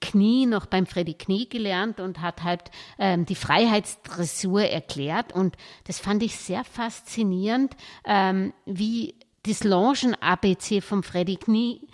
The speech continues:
hat er erklärt. Und da sind eigentlich nur drei Sachen, die, die wirklich wichtig sind, dass das Pferd zum Appell kommt.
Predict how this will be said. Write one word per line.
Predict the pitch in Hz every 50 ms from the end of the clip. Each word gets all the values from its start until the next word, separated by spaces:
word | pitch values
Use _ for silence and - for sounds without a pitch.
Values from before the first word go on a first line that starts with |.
| - - - -
hat | - 190 180 - -
er | 190 180 165 160 - -
erklärt. | 165 160 - - - 165 147 147 160 170 226 277 -
Und | - 208 208 202 202 202 208 180 - - - _ -
da | 208 208 - -
sind | 196 - 262 254 240
eigentlich | 233 233 220 -
nur | 247 247 247
drei | - 214 147 139 147 175 214 254
Sachen, | 220 - - 160 170 202 - - 262 247 226
die, | - 214 196 185 180 - - - - -
die | 196 196 170
wirklich | 160 190 226 220 - 240 247 190 - - -
wichtig | - 165 175 208 233 - - - - 269 - -
sind, | - - 262 269 277 262 - -
dass | 196 - -
das | - 202 180 -
Pferd | - - - 202 180 175 - -
zum | - - 185 -
Appell | - 135 - - - 151 139 175 247 320
kommt. | - - - - 302 294 320